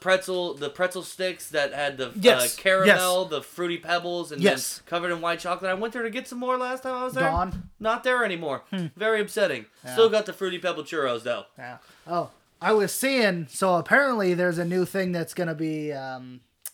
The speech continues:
Speaker 2: that you could do in Disneyland, uh, in the Guardians of the Galaxy queue. You could build your own Infinity Gauntlet. I don't know how big it is. I don't know if it's, like, the size that you have,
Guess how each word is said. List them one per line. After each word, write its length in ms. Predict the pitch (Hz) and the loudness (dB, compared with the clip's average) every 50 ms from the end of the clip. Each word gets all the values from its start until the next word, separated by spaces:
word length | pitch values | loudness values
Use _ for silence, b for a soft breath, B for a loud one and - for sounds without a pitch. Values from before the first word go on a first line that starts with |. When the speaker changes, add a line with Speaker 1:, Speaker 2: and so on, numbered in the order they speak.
| b b b b b b b b b b b 156 | b b b b b b b b b b b -2
Speaker 2:
that 100 | 165 160 | -2 0
you 120 | 170 175 170 | 0 0 -2
could 200 | 175 170 147 135 | -2 -4 -4 -2
do 200 | 180 190 180 175 | 0 2 2 2
in 220 | 170 170 170 165 | 0 0 -2 -2
Disneyland, 800 | 147 175 180 160 165 165 160 156 156 151 147 143 139 135 131 127 - - _ - | 0 -2 -2 -2 -2 -4 -2 -2 -2 -2 -2 -4 -4 -8 -12 -16 -18 -20 _ -4
uh, 300 | 175 180 170 156 151 - | -2 0 2 2 0 0
in 140 | - 185 185 | 0 0 0
the 160 | 180 170 156 | 2 0 -2
Guardians 480 | 147 143 135 180 185 190 185 180 175 160 | -2 0 2 4 4 4 4 2 0 0
of 80 | 170 160 | 0 -2
the 80 | 156 | 0
Galaxy 400 | 147 180 185 190 185 170 - 160 | 0 0 0 0 0 -2 -4 -8
queue. 320 | 139 - 165 160 156 151 - b b b b | -8 -4 -4 -4 -4 -4 -8 b b b b
You 100 | 190 190 | -8 -4
could 220 | 208 185 147 127 | -2 -2 -4 -2
build 320 | 131 196 214 233 247 214 180 | 0 0 2 2 2 0 0
your 160 | 202 196 185 | 0 0 2
own 180 | 185 202 208 202 | 2 2 2 2
Infinity 640 | 185 185 170 156 - - - 190 254 262 196 165 | 0 -2 -4 -4 -8 -2 0 0 0 2 0 -2
Gauntlet. 480 | 151 131 151 131 123 120 117 120 117 - - _ _ _ _ _ _ _ _ _ - | -2 -2 -6 -6 -8 -10 -10 -12 -12 -14 -16 _ _ _ _ _ _ _ _ _ -2
I 40 | 175 | 0
don't 120 | 185 190 | 2 2
know 100 | 190 180 | 2 2
how 160 | 139 175 202 | 4 2 2
big 300 | 170 135 175 185 190 202 | 2 2 2 0 2 2
it 80 | 220 226 | 2 2
is. 480 | 233 247 254 277 269 254 - - - b b b b b b b b | 2 0 0 -2 -2 -6 -10 -10 -12 b b b b b b b b
I 100 | 147 156 | -8 -4
don't 100 | 165 180 | -2 0
know 100 | 180 180 | 2 2
if 100 | 175 180 | 2 0
it's, 120 | 175 - | 0 0
like, 140 | 185 175 147 | 0 0 0
the 80 | 165 151 | 0 0
size 300 | - 190 180 185 170 143 | 2 2 2 2 2 0
that 100 | 160 147 | -4 -4
you 220 | 147 165 185 185 180 | -2 -2 -2 -2 0
have, 360 | 190 196 196 208 226 226 | 0 2 2 0 0 -4